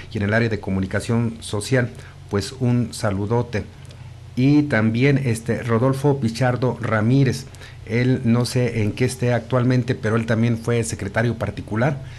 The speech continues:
en el gobierno municipal de Fresnillo y nos manda un saludo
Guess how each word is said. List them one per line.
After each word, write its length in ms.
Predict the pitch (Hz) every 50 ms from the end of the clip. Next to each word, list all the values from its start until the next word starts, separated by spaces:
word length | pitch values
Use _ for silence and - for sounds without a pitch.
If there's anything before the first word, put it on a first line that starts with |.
| - - -
en 120 | 110 101 104
el 100 | 101 95
gobierno 340 | 98 104 98 113 113 113 120
municipal 480 | 110 98 95 - 104 98 - 117 110
de 80 | 107 110
Fresnillo 600 | 107 - 98 95 98 110 117 113 120 135 131 110
y 160 | - 113 110 104
nos 160 | 101 95 95
manda 340 | 113 117 117 113 113 110 107
un 160 | 110 113 110
saludo 320 | - 117 101 107 107 117